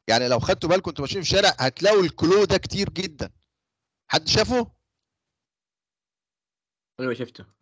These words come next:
Speaker 1: اه، يعني هتلاقي واحد كتير جداً تلاقيه ماشي، حتى هتلاقيه ضامم ايده كده ومداريها، هتلاقيه دايماً حاططها على صدره وهو ماشي عشان ما حدش ياخد باله منها يعني. ف-، فدايماً بتلاقيها موجوده كتير جداً يعني.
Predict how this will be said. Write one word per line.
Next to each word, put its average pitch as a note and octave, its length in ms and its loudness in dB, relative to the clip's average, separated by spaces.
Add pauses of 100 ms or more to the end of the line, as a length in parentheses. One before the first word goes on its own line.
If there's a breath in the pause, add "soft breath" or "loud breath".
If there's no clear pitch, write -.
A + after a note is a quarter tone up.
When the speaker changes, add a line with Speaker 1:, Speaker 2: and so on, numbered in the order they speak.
(480)
Speaker 1:
اه، C#3+ 80 -2
يعني C3+ 260 0
هتلاقي F#3 220 0
واحد G3+ 220 0
كتير A#3 320 -6
جداً G#3+ 260 -4
تلاقيه G3 260 0
ماشي، - 300 0
حتى - 380 -2
هتلاقيه F#3+ 300 -2
ضامم G3+ 360 -2
ايده G3+ 240 -6
كده G3+ 200 -2
ومداريها، D#3 680 0 (480)
هتلاقيه E3+ 240 0
دايماً F#3+ 200 4
حاططها D#3+ 360 -2
على C#3+ 200 4
صدره D#3 300 0
وهو C#3+ 280 0
ماشي C#3+ 280 -2
عشان B2+ 200 -4
ما D3 120 -8
حدش C#3+ 340 -4
ياخد C#3 220 -4
باله C#3+ 180 2
منها C3+ 300 -2
يعني. G#2 180 -6 (540 loud breath)
ف-، G2 100 -2
فدايماً C3+ 600 2
بتلاقيها G#3 320 -2
موجوده A3+ 400 -4
كتير - 220 -6
جداً A#3 280 -4
يعني. F3 300 -2